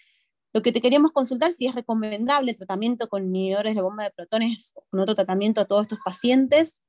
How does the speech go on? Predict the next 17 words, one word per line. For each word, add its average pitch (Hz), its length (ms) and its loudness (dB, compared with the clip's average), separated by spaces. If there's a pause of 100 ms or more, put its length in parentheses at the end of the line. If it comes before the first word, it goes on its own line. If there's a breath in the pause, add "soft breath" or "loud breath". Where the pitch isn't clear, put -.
(420)
y 240 160 0
si 247 380 -2 (180)
la 226 220 2
presencia 240 680 2
de 190 60 0
reflujo 202 460 -4
gastroesofágico 220 760 -4
en 208 120 -2
estos 233 260 -6
pacientes 240 560 -2
afecta 226 480 0
el 202 120 -2
curso 214 300 2
del 190 140 4
F 190 160 0
P 185 160 0
I. 175 180 0